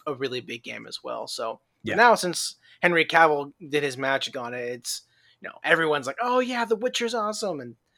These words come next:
Speaker 2: Yep.
Speaker 1: you know, it's hard to get a hold of things
Speaker 2: <laughs>
Speaker 1: now, sadly.
Speaker 2: Yeah, for sure, for sure. If you, if you do get a chance, I would highly recommend reading the book The Last Wish. That is probably the best one of The Witcher's books in all my opinion.
Speaker 1: Is that Geralt or is that a different Witcher?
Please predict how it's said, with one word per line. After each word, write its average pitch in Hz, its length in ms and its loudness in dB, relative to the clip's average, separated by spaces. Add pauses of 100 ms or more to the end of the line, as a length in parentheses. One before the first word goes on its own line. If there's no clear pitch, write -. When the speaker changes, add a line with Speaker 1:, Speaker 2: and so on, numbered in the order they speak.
Speaker 2:
Yep. 98 280 -6
Speaker 1:
you - 60 -20
know, 110 200 -12 (280)
it's 131 160 -8
hard 123 180 -2
to 123 40 -6
get 123 100 -4
a 123 40 -6
hold 113 180 -12
of 107 80 -16
things - 240 -14
Speaker 2:
<laughs> - 80 -8
Speaker 1:
now, 175 80 2
sadly. 78 480 -8 (260)
Speaker 2:
Yeah, 107 220 2
for - 140 -8
sure, 101 320 -6
for 117 100 -8
sure. 113 340 -8
If 151 200 0
you, 175 160 2
if 165 160 6
you 165 100 0
do 185 300 0
get 165 160 -2
a 151 40 -2
chance, 156 380 -8
I 120 140 -2
would 123 120 0
highly 135 320 -2
recommend 113 560 -2
reading 110 300 2
the 104 80 -2
book 110 320 -2
The 107 80 -4
Last 101 340 0
Wish. - 380 -10 (360)
That 110 180 4
is 107 220 2
probably 104 340 0
the 98 100 -6
best 101 300 -4
one 95 100 -4
of 92 80 -8
The 98 80 -8
Witcher's 101 460 -10
books 110 340 -10
in - 80 -10
all 92 160 -10
my - 100 -10
opinion. 110 360 -14 (680)
Speaker 1:
Is 151 120 -4
that 147 220 4
Geralt 156 400 2
or 135 80 -2
is - 100 -8
that 120 80 -6
a - 20 -14
different 110 280 -14
Witcher? 110 380 -10